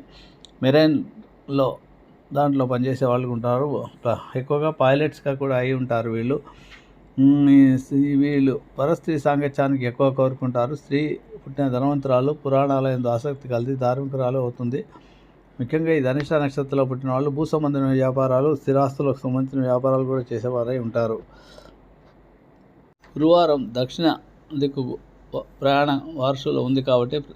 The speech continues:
దక్షిణం వైపు ప్రయాణం చేయకూడదు. దక్షిణ ప్రయాణం చేస్తే పనులు సాగవు కాబట్టి వాయిదా వేసుకోవడం మంచిది. ఈరోజు మీరు పడమర వైపు ప్రయాణం చేస్తే కార్యసిద్ధి కలుగుతుంది కాబట్టి పరమ-, పడమర వైపు ఏమైనా పనులు ఉంటే వెళ్ళి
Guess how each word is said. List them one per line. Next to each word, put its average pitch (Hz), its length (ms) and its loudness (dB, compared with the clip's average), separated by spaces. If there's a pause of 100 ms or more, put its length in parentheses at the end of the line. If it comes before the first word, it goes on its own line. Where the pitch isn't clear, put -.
(120)
దక్షిణం 143 360 -2
వైపు 139 260 -2
ప్రయాణం 135 360 0
చేయకూడదు. 131 400 -4
దక్షిణ 135 280 -2
ప్రయాణం 135 320 2
చేస్తే 127 240 -8
పనులు 131 280 -2
సాగవు 131 320 0
కాబట్టి 123 400 -2
వాయిదా 127 320 0
వేసుకోవడం 120 420 0
మంచిది. 113 340 -6 (680)
ఈరోజు 147 380 6 (180)
మీరు 127 220 0 (340)
పడమర 156 360 4
వైపు 147 240 4
ప్రయాణం 131 380 4
చేస్తే 123 340 -2
కార్యసిద్ధి 135 600 0 (760)
కలుగుతుంది 135 500 2
కాబట్టి 123 420 2 (100)
పరమ-, 139 420 2
పడమర 147 340 2
వైపు 151 180 2
ఏమైనా 131 240 4
పనులు 131 240 2
ఉంటే 135 180 4
వెళ్ళి 131 220 2